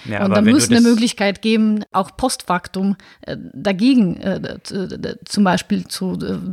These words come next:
Speaker 2: wirken.
Speaker 1: Ja, aber wenn du es schon auf der politischen Ebene nicht hinbekommst, wenn man in den U S A
Speaker 2: Hm.
Speaker 1: von Präsidentenseite, von Alternative Facts spricht,
Speaker 2: Ja, klar,
Speaker 1: ja,
Speaker 2: das ist ja
Speaker 1: was,
Speaker 2: schon das Problem, ja.
Speaker 1: ich meine,
Speaker 2: Hm.
Speaker 1: worauf soll man sich dann einigen? Ja, also das, das ist, äh,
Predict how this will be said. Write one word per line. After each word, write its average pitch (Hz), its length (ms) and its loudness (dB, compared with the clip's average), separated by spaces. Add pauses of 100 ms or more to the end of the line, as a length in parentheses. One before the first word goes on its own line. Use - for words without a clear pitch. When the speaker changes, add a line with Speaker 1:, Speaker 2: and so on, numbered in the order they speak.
(120)
Speaker 2:
wirken. 185 380 0 (340)
Speaker 1:
Ja, 90 80 -8
aber 101 160 0
wenn 107 120 2
du 110 60 2
es 98 120 -4
schon 110 160 0
auf 101 100 -2
der 107 120 -2
politischen 127 460 -2
Ebene 85 240 0
nicht 78 100 -8
hinbekommst, 80 640 -8 (320)
wenn 95 120 -6
man 95 140 -4
in 98 100 -4
den 98 60 -4
U 104 80 -2
S - 160 -4
A 120 500 4
Speaker 2:
Hm. 110 60 -2
Speaker 1:
von 101 340 -4
Präsidentenseite, 98 920 -4
von 101 180 -8
Alternative 104 480 -4
Facts - 320 -6
spricht, - 300 -6
Speaker 2:
Ja, 226 100 0
klar, 202 180 0
Speaker 1:
ja, 202 40 0
Speaker 2:
das 202 180 -4
ist 202 60 -6
ja 208 100 -2
Speaker 1:
was, 214 180 2
Speaker 2:
schon - 100 -4
das - 100 -8
Problem, 214 400 -6
ja. 127 60 -6
Speaker 1:
ich 107 80 -2
meine, 120 500 2
Speaker 2:
Hm. 104 300 2
Speaker 1:
worauf 127 400 2
soll 123 160 2
man 123 160 0
sich 117 140 -6
dann 101 180 -2
einigen? 95 600 0 (180)
Ja, 120 260 -2
also 104 200 -2
das, 107 240 -2
das 117 200 0
ist, - 260 -6
äh, - 360 -10